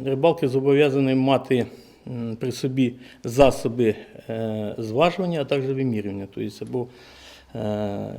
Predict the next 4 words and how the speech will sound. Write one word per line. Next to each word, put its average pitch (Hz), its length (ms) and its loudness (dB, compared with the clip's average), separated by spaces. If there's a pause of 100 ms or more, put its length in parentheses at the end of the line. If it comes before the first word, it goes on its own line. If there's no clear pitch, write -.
віси, 202 440 -2 (140)
або, 135 420 2 (300)
е, - 40 -14 (840)
лінійка. 120 480 -2